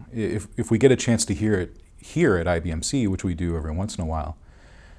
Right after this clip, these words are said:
it's one of those things that is introduced to people and it might be brand new and they might think, "Oh, these words are pretty. It sounds nice. It kind of flows over. You can just get to hear the syllables, the sounds." And they might not carry any meaning if you, uh, haven't studied Pali.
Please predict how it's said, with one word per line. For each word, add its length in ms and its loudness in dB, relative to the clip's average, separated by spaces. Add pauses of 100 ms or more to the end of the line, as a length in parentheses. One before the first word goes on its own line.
(180)
it's 160 0
one 80 4
of 80 6
those 160 6
things 400 4
that 440 2
is 240 2
introduced 420 2
to 60 2
people 440 0
and 80 0
it 40 0
might 160 -2
be 80 0
brand 360 0
new 320 0
and 80 -2
they 80 -2
might 160 0
think, 260 -2
"Oh, 300 -2 (220)
these 220 -6
words 200 0
are 80 -2
pretty. 420 -4 (120)
It 160 -8
sounds 500 -4
nice. 380 -6
It 40 -8
kind 160 -8
of 80 -10 (360)
flows 560 2
over. 220 2
You 100 0
can 140 -2
just 100 -6
get 120 -4
to 100 -4
hear 280 0
the 120 0
syllables, 500 -4
the 80 -8
sounds." 560 -2 (760)
And 100 -2
they 60 2
might 200 4
not 160 -2
carry 280 2
any 160 -2
meaning 440 0 (200)
if 200 -6
you, 240 -4
uh, 160 -6
haven't 280 -2
studied 320 -6
Pali. 320 -2